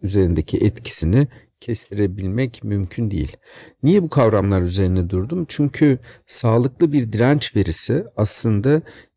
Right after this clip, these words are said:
direncin genetik olarak gösterilmesiyle elde edilebilir. Çünkü tolerans söz konusu olabilir. İlk başta söylediğim hastaya bağlı veya antifungal ilaca bağlı bir yanıtsızlık söz konusu olabilir.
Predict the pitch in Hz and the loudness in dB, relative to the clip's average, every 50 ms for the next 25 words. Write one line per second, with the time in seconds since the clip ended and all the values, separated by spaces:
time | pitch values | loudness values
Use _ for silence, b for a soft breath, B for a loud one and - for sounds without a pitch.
0 | - 113 110 123 120 120 120 113 135 147 151 147 - - 98 104 113 123 131 123 | -6 -2 2 2 4 4 2 2 2 2 2 2 -2 -2 2 2 4 4 2 2
1 | - - 135 123 123 135 139 127 - - 110 101 - - - 117 104 107 113 110 | 2 2 4 6 6 4 2 0 0 -2 -2 0 -2 -2 -2 0 0 2 2 0
2 | 101 - - - 113 95 87 73 65 - - - 92 87 82 76 - 78 73 - | 0 -2 -2 -2 -2 0 0 -2 -2 -4 -4 0 0 0 0 0 0 0 0 2
3 | 71 80 78 65 78 - - - - 127 117 107 - - 110 107 B B B B | 0 0 2 2 0 -2 -2 0 2 2 2 2 2 2 2 2 B B B B
4 | B B - - 110 98 104 110 123 135 139 - - - 107 92 - - - 98 | B B -2 0 2 4 4 4 4 4 4 2 2 2 2 0 0 -2 -2 -2
5 | 87 82 - - 85 73 73 - - 69 90 143 147 - - - _ B B B | -4 -2 -2 -2 -2 -2 -2 -4 -4 -4 -4 -4 -6 -6 -10 -18 _ B B B
6 | B B B B B B - 127 120 120 120 117 - - - _ - - 107 101 | B B B B B B 0 0 0 0 -4 -14 -14 -18 -20 _ -2 0 0 0
7 | - - - 117 - - - 113 104 101 110 95 92 98 95 101 104 98 - - | 0 0 0 0 0 2 2 2 4 4 2 2 2 0 0 2 0 0 -2 -2
8 | 107 - - - - 104 104 107 101 101 98 95 90 82 80 90 92 104 - - | -2 -2 -2 0 2 4 4 4 2 2 2 2 2 2 2 0 0 -2 -4 -8
9 | _ _ _ _ - 95 92 90 90 95 104 107 - - _ - - 95 92 85 | _ _ _ _ -2 0 0 2 2 2 0 0 -2 -8 _ -6 -4 -4 -4 -4
10 | - - 107 101 101 120 120 113 107 104 107 98 95 120 104 104 107 101 104 110 | -6 -4 -2 2 2 2 2 2 2 2 2 2 2 0 0 2 2 2 2 2
11 | 117 107 113 90 90 82 78 80 - - - - 73 69 85 87 - - - - | 2 2 2 2 2 0 0 -2 -2 -4 -4 -4 -4 -6 -8 -10 -12 -14 -16 -20
12 | _ _ _ _ _ _ _ - - - - 82 - - - - 80 76 73 - | _ _ _ _ _ _ _ -8 -4 0 0 0 0 0 -2 0 0 0 0 0
13 | - - 67 69 76 73 - - - 95 143 175 - - - | 0 0 0 2 0 0 -2 -2 0 0 0 0 -2 -6 -20